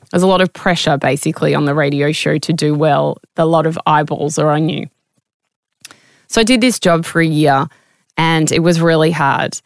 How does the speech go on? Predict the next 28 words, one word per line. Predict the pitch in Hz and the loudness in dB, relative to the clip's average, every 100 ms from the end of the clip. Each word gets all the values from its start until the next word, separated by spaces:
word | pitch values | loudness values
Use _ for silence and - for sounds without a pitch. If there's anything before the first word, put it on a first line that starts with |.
| _ _ _ | _ _ _
So | - 170 | -2 0
I | |
was | 170 | 2
waking | 170 165 175 | 0 0 0
up | 165 160 | 0 2
at | |
about | 170 160 - | 0 0 -2
three | - 170 | 0 0
in | 160 | 2
the | 160 | 2
morning, | 160 170 170 165 165 - | 2 2 2 2 0 -2
and | 170 160 165 160 160 | -2 0 2 2 0
at | 165 | -2
the | 160 | -2
time, | - 170 160 160 156 151 147 _ _ _ - | -2 0 2 2 2 -2 -4 _ _ _ -2
I | |
had | 175 160 | 0 0
a | |
two-year-old | 160 - 175 170 170 160 160 | 0 0 2 2 2 2 2
and | 156 | 0
a | 160 | -2
four-year-old, | - 156 156 156 151 151 147 147 156 _ _ _ _ _ | -2 2 2 2 2 2 0 -2 -6 _ _ _ _ _
and | - 160 160 160 156 | -2 0 2 2 0
it | - 170 | 0 2
was | 170 151 | 2 2
difficult | - 160 247 - 160 - - - - _ _ _ _ - | -2 0 0 0 -2 -2 -8 -20 -20 _ _ _ _ 0
getting | 170 165 | 2 4
up | 165 160 | 2 0